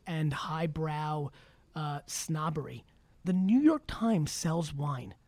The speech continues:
The New York Times is a competitor of my family wine business. I don't know what else to say. They do. So, like, I laugh when I, I had, like, I have a lot of friends that work at the Times 'cause I'm a fan. I'm just, it was so fun to make fun of them. Like, "You believe that? They're the same, right? They're class," you know.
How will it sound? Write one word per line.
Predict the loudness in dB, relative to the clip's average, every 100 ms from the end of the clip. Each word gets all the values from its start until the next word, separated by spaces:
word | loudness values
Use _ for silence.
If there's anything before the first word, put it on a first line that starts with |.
| _ _ 0
The | 4
New |
York | 4
Times | 2 0 0 -2
is | -6
a |
competitor | -6 -4 -2 -2
of | -2
my | -4
family | -2 -2 -2
wine | -2 -4
business. | -8 -12 -12 -12 -14 -20 _ -20 -20 _ -20 _ -20 -20 -14
I | -6
don't | -2
know |
what | -2
else | -4
to | -8
say. | -4 -4 -6 _ _ _ _
They | -4
do. | -2 -4 -6 _ -14
So, | 0 4
like, | 4 4 0 -12 -18 -20 _ -2
I | 0
laugh | 6 4 4
when | 2
I, | 2 -2 -6 -2
I | 0
had, | 0 -2 -8
like, | -2 0
I | 0
have | -2
a |
lot | -4
of | -4
friends | -4 -4
that | -8
work | -10
at | -10
the | -8
Times | -8
'cause | -8 -8
I'm | -8
a |
fan. | -4 -2 -2 -6 -10 -16 -20 _ _ -14 -4
I'm | 0
just, | 0 -4 -16 -6
it |
was | -4
so | -2 -2
fun | 0 0
to | 0
make | 0
fun | 0 0
of | 0
them. | -2
Like, | -4 2
"You | 4
believe | 4 0 0 4
that? | 6
They're | 8 6
the |
same, | 4 0 0
right? | -2 -2
They're | -4
class," | -6 -2 -2 -2
you | -4
know. | -4